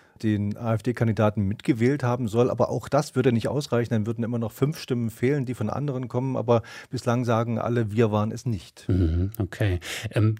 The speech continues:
Speaker 2: d-, darf ich mal eine ganz simple Frage stellen? Ich schaue auch, ähm,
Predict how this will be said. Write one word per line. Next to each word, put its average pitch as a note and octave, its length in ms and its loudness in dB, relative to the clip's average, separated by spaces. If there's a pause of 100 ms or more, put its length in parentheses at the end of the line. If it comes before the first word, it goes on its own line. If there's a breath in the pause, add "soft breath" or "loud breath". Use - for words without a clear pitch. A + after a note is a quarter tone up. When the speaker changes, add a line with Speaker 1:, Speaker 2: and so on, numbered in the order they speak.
Speaker 2:
d-, C3+ 80 -4
darf B2+ 360 0
ich C#3 100 4
mal C#3 180 6
eine A#2+ 240 2
ganz A#2 240 2
simple A#2+ 260 2
Frage A2+ 240 0
stellen? B2+ 180 2
Ich A2 80 0
schaue A2+ 120 0
auch, A2+ 220 -2
ähm, G#2+ 260 0